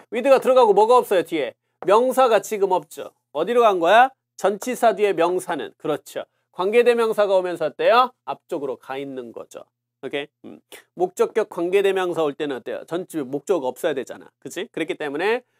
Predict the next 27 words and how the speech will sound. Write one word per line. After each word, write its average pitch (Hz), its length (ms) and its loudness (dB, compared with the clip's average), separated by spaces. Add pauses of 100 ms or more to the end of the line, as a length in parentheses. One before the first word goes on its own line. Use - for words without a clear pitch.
(100)
동사 247 360 4
뒤에 247 140 4
목적어가 202 320 2
아니라 170 140 2
여기선 165 240 -4
전치사 151 500 -10
뒤에 147 160 -8
목적어가 131 480 -6
앞으로 127 240 -10
가 - 180 -16
있는 151 280 -8
형태였다. - 680 -16 (400)
근데 180 120 0
이거는 208 340 2
일 208 200 -4
초만 240 300 -2
딱 240 180 2
바로 165 260 -6
풀었어야 185 360 -8
되는 135 180 -10
문제. 117 320 -18
Be 190 120 -4
familiar 214 580 2 (200)
with, 135 180 -8
be 165 120 -2
familiar 185 480 -2
with, 127 240 -8